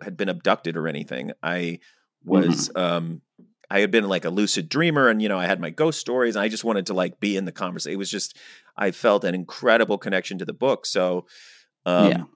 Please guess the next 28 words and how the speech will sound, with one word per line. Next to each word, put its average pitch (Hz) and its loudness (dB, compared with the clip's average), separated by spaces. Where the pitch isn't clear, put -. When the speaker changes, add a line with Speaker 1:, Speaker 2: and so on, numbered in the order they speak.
Speaker 1:
he 113 -2
was 95 -2
very 104 6
sweet 92 -2
and 87 -2
was 87 -6
like, 80 -2
"Thank 104 -6
you." 104 -4
And 95 -2
he 131 -2
had 107 2
written 107 0
me 107 0
back, 87 0
um, 85 -2
just - -14
being 95 -4
like, 90 -4
"Yeah, 185 -4
Tom, 135 -4
you 143 -2
know, 135 0
like, 95 -4
lots 110 -8
of - -16
people - -8
are, 87 -4